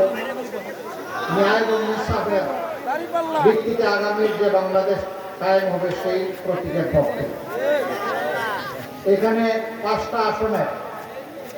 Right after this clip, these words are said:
পাঁচটাতেই দাঁড়িপাল্লা পক্ষ হয়ে ইনশাআল্লাহ এগারো দলের প্রার্থীরা লড়াই করবেন। সারা বাংলাদেশে যাকে যেটা হাতে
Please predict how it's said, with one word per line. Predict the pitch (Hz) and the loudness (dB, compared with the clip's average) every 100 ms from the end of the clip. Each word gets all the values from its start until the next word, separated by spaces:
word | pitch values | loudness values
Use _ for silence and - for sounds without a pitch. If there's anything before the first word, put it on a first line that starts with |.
| - | -4
পাঁচটাতেই | 202 208 226 233 233 226 214 | -2 0 0 0 4 4 4
দাঁড়িপাল্লা | 190 202 202 208 214 226 226 - - - - - - - - - - - - - - - | 2 2 0 -2 0 0 0 -4 -10 -10 -10 -12 -12 -14 -14 -16 -16 -16 -14 -14 -14 2
পক্ষ | 214 214 220 | 4 6 4
হয়ে | 220 220 214 | 4 4 2
ইনশাআল্লাহ | 214 214 226 214 202 208 - - - - - - - - - | -2 -4 -2 0 2 0 0 -4 -8 -8 -10 -10 -12 -10 0
এগারো | 196 220 226 | 2 4 4
দলের | 220 214 208 - | 4 4 2 2
প্রার্থীরা | 208 196 214 202 | 0 0 2 4
লড়াই | 190 185 185 185 | 6 6 4 2
করবেন। | 180 156 139 - - - - - - 508 622 349 370 359 277 - - - - - | 0 0 -2 -4 -10 -10 -12 -12 -6 2 6 8 8 6 2 -6 -12 -14 -12 -6
সারা | 208 233 226 | -2 0 0
বাংলাদেশে | 220 226 240 247 240 220 | -2 -2 -2 0 0 0
যাকে | 202 - 247 - 202 | -2 -2 -2 -2 -2
যেটা | 208 214 | 0 0
হাতে | 233 196 214 220 | 0 0 0 0